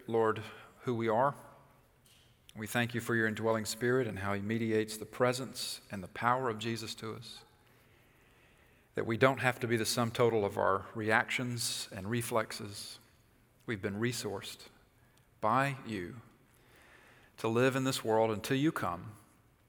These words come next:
in such a way that we can magnify your gospel and maximize those things that bring you glory. But we need your help. It doesn't come natural or easy to us.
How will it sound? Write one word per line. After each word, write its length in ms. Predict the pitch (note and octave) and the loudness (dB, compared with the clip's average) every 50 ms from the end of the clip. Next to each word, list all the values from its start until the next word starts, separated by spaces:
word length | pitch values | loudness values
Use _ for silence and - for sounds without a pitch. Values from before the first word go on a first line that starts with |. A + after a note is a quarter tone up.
| _ _ _ _ _ _ - _ _ - | _ _ _ _ _ _ -20 _ _ -14
in 100 | G#2+ G2+ | -10 -4
such 280 | - - A#2+ A#2 - - | 0 0 0 0 2 2
a 40 | |
way 140 | A2 G#2+ G#2+ | 2 4 4
that 100 | G#2+ G#2+ | 4 2
we 100 | G#2+ A2 | 0 -2
can 260 | G#2 - G#2+ G2+ G#2 G2 - - - - _ _ _ - _ _ _ _ _ - | -4 -4 -6 -6 -8 -10 -12 -20 -20 -20 _ _ _ -20 _ _ _ _ _ 0
magnify 500 | A2+ A2 A2 A2+ A2+ A2 - A#2+ A2 A2 | 2 2 2 2 0 -2 0 2 2 2
your 120 | G#2+ G#2+ | 2 0
gospel 580 | G#2 A2 G2+ G2 G2+ F#2+ - - - G#2 G2+ G2+ - - - - - _ _ _ _ _ _ _ _ _ _ _ _ _ _ _ _ _ _ _ - | 2 2 2 2 2 -2 -4 -8 -8 -8 -8 -8 -14 -18 -20 -20 -20 _ _ _ _ _ _ _ _ _ _ _ _ _ _ _ _ _ _ _ -10
and 180 | G2+ G#2 G#2 | -8 -2 2
maximize 680 | G#2+ G#2+ A2+ A2+ - - - A2+ G#2+ G#2+ G#2 G#2 G#2+ G2 | 4 6 6 4 2 0 0 0 2 2 2 2 2 2
those 280 | G#2+ A2 G#2+ G#2 - - | 2 0 0 0 -2 -4
things 280 | A2 G#2 G#2 G#2 G#2 | -4 -6 -6 -6 -6
that 100 | A2 G2+ | -8 -6
bring 180 | G#2+ G#2+ G#2 G#2+ | -4 -4 -4 -4
you 80 | G#2+ G#2 | -4 -6
glory. 400 | - A2+ G#2+ G2+ G#2 G2+ G#2 - - - - - _ _ _ _ _ _ _ _ _ _ _ _ _ | -6 -6 -4 -4 -4 -6 -8 -10 -14 -20 -20 -20 _ _ _ _ _ _ _ _ _ _ _ _ _
But 120 | - B2+ B2+ | 2 4 4
we 100 | B2+ B2 | 4 4
need 180 | B2 A#2+ G#2 | 4 2 2
your 100 | A2 G2+ | 0 0
help. 340 | - A2 G#2 G2 - - - - - - - _ _ _ _ _ _ _ - C#3 | 0 0 0 0 -2 -6 -12 -20 -20 -20 -20 _ _ _ _ _ _ _ -16 -12
It 100 | B2 A#2 | -6 -2
doesn't 280 | A#2+ A#2 A2+ A#2 A#2 | 0 0 0 -2 -4
come 220 | - - A#2 G#2 G#2 | -2 0 0 0 2
natural 400 | G#2+ G#2+ A2 A2 - - A2 G#2+ | 2 2 2 2 2 0 0 0
or 100 | G#2+ G#2+ | 0 0
easy 280 | A2 A2 G#2 G2+ G#2 | 0 -2 -2 -4 -6
to 220 | G#2 - G#2+ G#2 G#2 | -8 -8 -8 -8 -8
us. 240 | G2+ G2+ - - | -8 -10 -12 -16